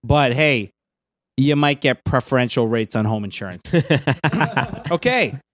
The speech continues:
Speaker 1: Okay, at least we're honest now.
Speaker 2: <laughs>
Speaker 1: So guys, do better,
Speaker 2: You ever
Speaker 1: guys.
Speaker 2: known the U S Army to be, to be honest, bro?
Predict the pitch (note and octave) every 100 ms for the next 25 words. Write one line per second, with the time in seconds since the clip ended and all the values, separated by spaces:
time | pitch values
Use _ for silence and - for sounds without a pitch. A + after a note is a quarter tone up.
0 | _ D#3+ A#3 A3+ A#3 A3+ A#3 B3 A3+ -
1 | C3 A2+ D3 E3 D#3 D#3+ - D#3+ - D#3
2 | - D#3+ G3+ G#3+ D3+ A3 D3+ C#3 A3+ D3+
3 | F#2+ A#2 C#3 B2+ B2 B2 A#2+ A#2+ A#2+ A#2
4 | A#2 G#2+ A2 A2+ - A#2 G#2 G2 B2 -
5 | -